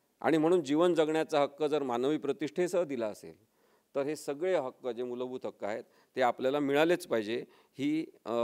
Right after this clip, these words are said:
विकसित मानवी समाजाची गरज आहे. मी माझी वकिलीची सुरुवात एकोणीसशे नव्याण्णवमध्ये,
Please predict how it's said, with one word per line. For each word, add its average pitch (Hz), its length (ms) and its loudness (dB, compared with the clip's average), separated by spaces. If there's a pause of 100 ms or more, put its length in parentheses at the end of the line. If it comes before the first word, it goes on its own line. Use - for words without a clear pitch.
(140)
विकसित 131 580 -2
मानवी 127 360 0
समाजाची 113 520 -4
गरज 110 340 0
आहे. 71 200 -18 (2250)
मी 139 100 2
माझी 139 260 6
वकिलीची 143 540 4
सुरुवात 139 380 4
एकोणीसशे 135 480 -2
नव्याण्णवमध्ये, 127 920 0